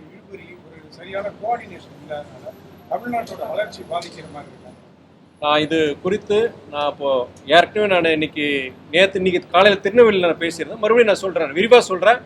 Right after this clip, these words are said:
Speaker 2: பத்திரிகை தோழர் இத்தனை பேர் இருக்கிறீங்க, நீங்க தமிழ்நாட்டுக்கு போய் சேரணும் இந்த செய்தி. அதாவது நேஷனல் டிசாஸ்டர் ரிலீஃப் ஃபண்டுன்னு ஒண்ணு இருக்கு, ஸ்டேட்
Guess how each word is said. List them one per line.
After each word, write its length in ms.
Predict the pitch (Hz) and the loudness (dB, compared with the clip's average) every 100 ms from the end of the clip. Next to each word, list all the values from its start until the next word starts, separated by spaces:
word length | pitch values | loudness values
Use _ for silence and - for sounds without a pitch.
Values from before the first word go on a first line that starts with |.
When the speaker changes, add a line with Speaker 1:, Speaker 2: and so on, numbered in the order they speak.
| - - | -18 -6
Speaker 2:
பத்திரிகை 400 | 170 - 254 247 | -6 -2 0 2
தோழர் 240 | 214 208 | 4 2
இத்தனை 300 | 185 - 247 | 2 6 8
பேர் 160 | 220 233 | 8 8
இருக்கிறீங்க, 400 | 214 190 180 165 | 6 0 -4 -4
நீங்க 340 | 156 160 208 - - - _ - | -6 -2 -4 -4 -20 -20 _ -6
தமிழ்நாட்டுக்கு 540 | 175 214 262 262 - 208 | 0 6 8 8 6 0
போய் 140 | 226 - | 2 4
சேரணும் 240 | 208 233 | 2 4
இந்த 140 | 220 165 | 0 -4
செய்தி. 300 | 196 185 160 - - - - _ _ _ _ _ _ _ _ _ _ _ _ _ _ - - - - - - | -2 -2 -2 -12 -20 -20 -20 _ _ _ _ _ _ _ _ _ _ _ _ _ _ -20 -20 -20 -20 -20 -8
அதாவது 240 | - 196 214 | 4 6 6
நேஷனல் 600 | 185 220 254 - 269 214 | 6 6 6 8 6 6
டிசாஸ்டர் 500 | 202 190 247 240 240 214 | 0 6 6 6 2 2
ரிலீஃப் 220 | 240 226 | 0 0
ஃபண்டுன்னு 320 | 196 220 214 | 0 0 -2
ஒண்ணு 80 | 180 | -2
இருக்கு, 380 | 165 190 202 - - - | -4 -4 -4 -4 -12 -20
ஸ்டேட் 480 | - - 214 262 285 | -18 2 10 10 8